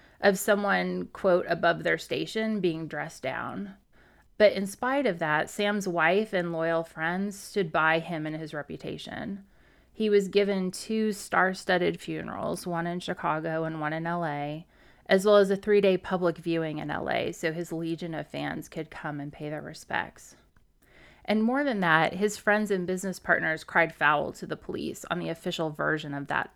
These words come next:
night's events. Right from the jump, they did not believe the official version of events. Sam and his wife had been out to eat earlier that night with Sam's friend and producer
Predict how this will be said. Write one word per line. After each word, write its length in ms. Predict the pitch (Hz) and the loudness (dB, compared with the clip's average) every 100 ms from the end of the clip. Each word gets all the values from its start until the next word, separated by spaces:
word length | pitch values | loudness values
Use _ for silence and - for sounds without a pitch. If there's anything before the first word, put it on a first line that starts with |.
| _ | _
night's 360 | 175 151 147 - | -6 -6 -6 -10
events. 640 | 160 143 131 - - - _ - | -10 -8 -8 -10 -18 -20 _ -8
Right 340 | 185 202 202 | 0 2 2
from 180 | - 185 | 0 -4
the 100 | - | -6
jump, 480 | - 139 135 175 - | -4 -4 -4 -6 -4
they 160 | 151 | -4
did 200 | 147 143 | -4 -6
not 280 | 151 143 - | -4 -6 -6
believe 500 | 147 165 - 135 - - _ | -8 -6 -6 -6 -8 -20 _
the 100 | - | -8
official 380 | 147 - 139 131 | -8 -8 -10 -10
version 320 | 143 143 151 | -10 -10 -10
of 100 | - | -12
events. 560 | - - - - - - - _ _ _ _ _ _ _ _ _ _ _ | -10 -8 -8 -10 -16 -20 -20 _ _ _ _ _ _ _ _ _ _ _
Sam 400 | - - 254 285 | -4 2 4 4
and 80 | 269 | 2
his 160 | 208 | 2
wife 320 | 196 175 190 202 | 4 4 4 0
had 160 | 170 | -2
been 180 | 175 170 | -2 0
out 320 | - 180 - | 4 4 2
to 120 | - - | -6 -4
eat 260 | 185 175 - | -2 -2 0
earlier 400 | 170 165 156 160 | 0 2 0 -2
that 220 | 156 - | -2 -2
night 300 | 165 160 156 | -2 -2 -4
with 140 | 170 | -8
Sam's 320 | - 185 175 | -6 -6 -6
friend 360 | - 170 165 165 | -6 -4 -2 -2
and 140 | 160 | -6
producer 760 | - 175 170 175 - 156 147 | -6 -4 -2 -2 -2 -2 -2